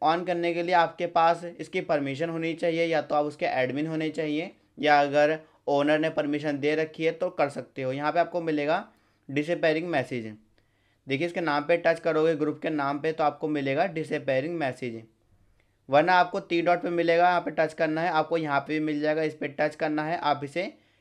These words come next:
कितनी देर के लिए चालू करना चाहते हो, मैं चौबीस घंटे के लिए करूँगा और बैक करता हूँ। एक नीचे नोटिफिकेशन आ गया है, यहाँ लिखता हूँ मैं, "Hi,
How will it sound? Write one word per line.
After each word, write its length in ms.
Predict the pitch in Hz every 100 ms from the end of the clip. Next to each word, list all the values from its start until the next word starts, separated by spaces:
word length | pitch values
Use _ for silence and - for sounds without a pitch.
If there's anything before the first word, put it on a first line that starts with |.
| _ -
कितनी 220 | 175 202
देर 180 | 196 196
के 100 | 180
लिए 80 | 196
चालू 320 | 190 151 139
करना 240 | 135 131
चाहते 320 | 127 127 - 139
हो, 60 |
मैं 80 | 185
चौबीस 320 | 180 151 156
घंटे 280 | 156 156 160
के 60 | 156
लिए 140 | 147
करूँगा 440 | - 143 160 175
और 100 | 185
बैक 260 | 156 139 127
करता 280 | 123 - 117
हूँ। 280 | 113 110 - _ _ _ _ -
एक 100 | 190
नीचे 280 | 190 175 175
नोटिफिकेशन 760 | 170 156 160 165 165 170 170
आ 100 | 165
गया 220 | 160 165 170
है, 80 |
यहाँ 160 | 165 160
लिखता 240 | 156 156
हूँ 80 | 156
मैं, 200 | 160 160
"Hi, 340 | 131 127 135